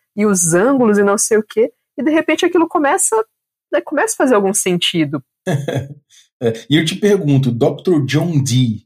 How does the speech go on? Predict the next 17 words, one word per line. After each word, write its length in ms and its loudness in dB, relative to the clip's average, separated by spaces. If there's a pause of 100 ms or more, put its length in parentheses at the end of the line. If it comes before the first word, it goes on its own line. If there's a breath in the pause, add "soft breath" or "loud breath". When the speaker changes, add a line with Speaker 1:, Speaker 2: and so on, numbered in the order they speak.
(300)
Speaker 2:
que 60 -20 (100)
foi 80 0
o 80 -2
cara 240 -4
que 100 -12
traduziu 600 -2
o 40 2
Necronômico 680 -2
em 100 -2
mil 220 4
quinhentos 320 2
e 40 4
oitenta 300 0
e 80 2
seis, 680 -2 (680)
tradução 320 -2
inglesa, 760 2